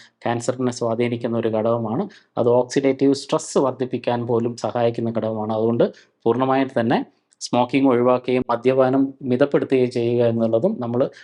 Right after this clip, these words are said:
പരിഗണിക്കേണ്ടുന്ന കാര്യങ്ങൾ തന്നെയാണ്. ഇനി അടുത്തതായിട്ടുള്ള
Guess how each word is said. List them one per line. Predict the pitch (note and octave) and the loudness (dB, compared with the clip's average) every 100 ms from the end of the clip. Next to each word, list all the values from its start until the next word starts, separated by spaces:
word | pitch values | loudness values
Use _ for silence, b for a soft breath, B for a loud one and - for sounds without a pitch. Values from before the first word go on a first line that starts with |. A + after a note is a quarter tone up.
| B B2 | B 0
പരിഗണിക്കേണ്ടുന്ന | A#2 A#2+ A#2 A#2+ A#2 A#2 A2+ | 2 2 0 -2 -2 -4 -2
കാര്യങ്ങൾ | A2 A2+ A2 A2+ | -4 -2 -4 -4
തന്നെയാണ്. | G#2+ G#2+ G2+ G2+ b b b b | -4 -4 -8 -12 b b b b
ഇനി | C3 C#3+ C#3+ | -2 -2 0
അടുത്തതായിട്ടുള്ള | D#3 E3+ A3 F#3 D#3+ D#3+ D3 | -2 2 2 2 0 -2 -2